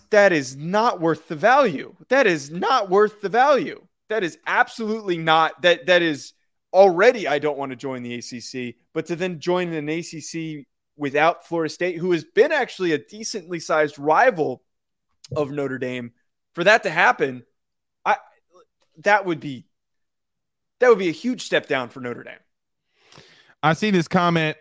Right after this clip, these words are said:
Speaker 2: Um, Foot. Uh, uh,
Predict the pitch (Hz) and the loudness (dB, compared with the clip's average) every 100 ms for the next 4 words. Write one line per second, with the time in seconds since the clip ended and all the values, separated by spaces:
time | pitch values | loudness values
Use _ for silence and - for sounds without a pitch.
0 | - 151 147 139 127 110 95 - _ _ | 2 4 6 6 4 2 -6 -14 _ _
1 | _ _ _ _ - - 120 - 175 190 | _ _ _ _ -20 -18 -18 -2 2 2
2 | - _ _ 151 151 147 139 139 139 135 | 0 _ _ 2 4 4 4 4 4 4